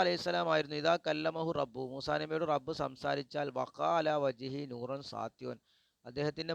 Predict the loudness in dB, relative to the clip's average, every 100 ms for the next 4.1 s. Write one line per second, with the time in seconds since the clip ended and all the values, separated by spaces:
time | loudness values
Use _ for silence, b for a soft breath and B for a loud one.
0 | 0 0 -2 -4 -4 0 2 4 4 2
1 | -2 _ _ _ _ _ -6 -4 0 4
2 | 6 6 2 0 -4 _ -8 0 2 4
3 | 2 0 0 2 4 4 2 -6 -6 -4
4 | -4